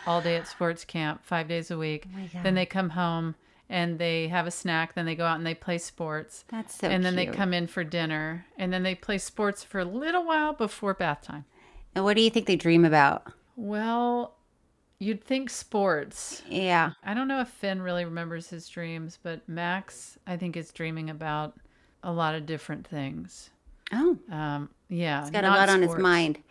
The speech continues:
Speaker 1: Mm-hmm.
Speaker 2: Well, when Kat was, like, three, I might have told you this already.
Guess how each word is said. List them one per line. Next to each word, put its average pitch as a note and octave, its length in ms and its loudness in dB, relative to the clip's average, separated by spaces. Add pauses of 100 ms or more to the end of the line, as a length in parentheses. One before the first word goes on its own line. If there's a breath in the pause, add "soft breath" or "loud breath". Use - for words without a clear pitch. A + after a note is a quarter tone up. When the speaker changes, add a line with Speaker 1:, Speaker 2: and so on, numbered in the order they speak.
(220 loud breath)
Speaker 1:
Mm-hmm. A#3+ 240 -2
Speaker 2:
Well, A3+ 500 12
when A#3+ 200 6
Kat C#4 340 4
was, B3 180 0
like, G3 260 0
three, F#3+ 760 0 (800)
I E3 60 -2
might F3+ 140 2
have D#3+ 100 -2
told D#3+ 240 -4
you D#3 60 -6
this - 220 -6
already. D#3+ 520 -6